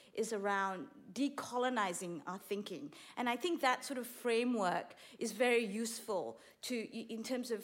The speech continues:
you know, dealing with race, color, and, and privilege and all that stuff. So I'm just sort of saying that that's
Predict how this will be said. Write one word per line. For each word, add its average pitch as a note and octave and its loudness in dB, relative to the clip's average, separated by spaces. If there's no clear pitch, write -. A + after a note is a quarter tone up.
you G#3+ -2
know, G3 -2
dealing A3 0
with G#3+ -6
race, G#3 2
color, F#3 -2
and, F#3 -4
and G3+ -6
privilege F#3+ -6
and G3 -8
all F3+ -4
that - -8
stuff. - -6
So G#3 -2
I'm A3 0
just A3+ -2
sort A#3+ 0
of - -8
saying F#3+ 0
that E3+ 2
that's - 0